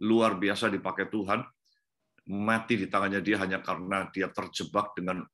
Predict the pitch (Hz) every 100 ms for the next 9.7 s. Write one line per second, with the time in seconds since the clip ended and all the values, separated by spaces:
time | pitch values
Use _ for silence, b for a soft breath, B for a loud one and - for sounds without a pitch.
0 | 139 131 - 117 104 117 107 101 104 101
1 | 98 92 78 - _ 90 90 95 107 -
2 | 113 87 104 92 - - 92 87 90 92
3 | - 80 - - - 82 78 87 120 131
4 | - _ b b _ - 95 95 92 92
5 | 90 92 78 - 90 78 - _ _ -
6 | 95 98 - 90 92 90 82 - - -
7 | 90 87 82 _ _ - 82 85 82 80
8 | 80 73 69 _ _ _ _ _ _ -
9 | 90 87 - 101 110 110 -